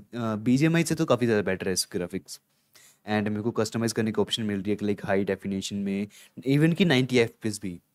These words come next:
तो well done, न्यू स्टेट। नाइंटी एफ़पीएस चला रहे हैं, like, हाईएस्ट सेटिंग्स पे भी। अल्ट्रा एचडीआर पे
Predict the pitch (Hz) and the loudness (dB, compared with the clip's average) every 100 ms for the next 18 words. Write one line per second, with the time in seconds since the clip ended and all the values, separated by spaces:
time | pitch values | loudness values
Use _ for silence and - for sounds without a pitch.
0 | _ 104 92 90 - 101 101 104 107 104 | _ 0 0 -2 -8 0 2 2 0 -6
1 | _ _ - 98 - 95 - _ _ _ | _ _ -12 -8 -6 -8 -10 _ _ _
2 | _ - _ _ 110 107 113 110 120 - | _ -20 _ _ -2 2 2 2 0 0
3 | 98 95 98 101 95 - 92 87 98 98 | 2 2 2 2 0 -2 -6 -4 -2 -2
4 | 104 92 98 104 92 90 123 - _ _ | -2 -4 -4 -6 -4 -4 -6 -10 _ _
5 | _ _ _ _ _ _ _ - 156 160 | _ _ _ _ _ _ _ 0 0 2
6 | 160 151 156 151 117 - 117 104 92 - | 2 2 0 -4 -4 -2 0 2 0 -2
7 | 104 | -4